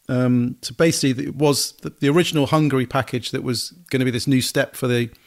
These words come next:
um, S F one thousand. Uh, th-, all of that did come last weekend. So it was the full package they managed to fast track,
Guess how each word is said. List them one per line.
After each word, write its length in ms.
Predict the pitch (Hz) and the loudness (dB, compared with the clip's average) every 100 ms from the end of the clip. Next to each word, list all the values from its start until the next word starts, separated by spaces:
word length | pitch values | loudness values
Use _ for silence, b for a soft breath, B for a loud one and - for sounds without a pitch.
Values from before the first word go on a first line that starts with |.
| B B B B B - | B B B B B -4
um, 280 | 123 123 | 0 2
S 160 | - 120 | 2 0
F 160 | 135 131 | 0 0
one 100 | 120 | 0
thousand. 480 | 135 131 131 143 143 _ _ _ - | 2 2 0 -4 -8 _ _ _ -6
Uh, 340 | 123 123 131 - _ _ _ | -4 -4 -6 -12 _ _ _
th-, 100 | - - | -6 2
all 160 | 156 | 2
of 60 | 139 | 4
that 160 | 143 | 2
did 160 | - 147 | 2 -2
come 260 | - 120 120 | 0 0 2
last 280 | 123 117 | 2 0
weekend. 360 | 113 - 113 107 - - | -4 -4 -4 -6 -14 -6
So 340 | - 120 120 - - | -4 -2 -4 -10 -16
it 100 | - | -14
was 220 | - 143 - | -2 -2 -2
the 100 | 127 | -4
full 240 | - 151 | 0 0
package 540 | - 127 135 123 - | 0 -4 -2 -4 -8
they 100 | - | -6
managed 300 | 127 127 123 | -2 -2 -4
to 60 | - | -8
fast 320 | - 131 120 | -2 -2 -2
track, 300 | - 113 - | -4 -4 -6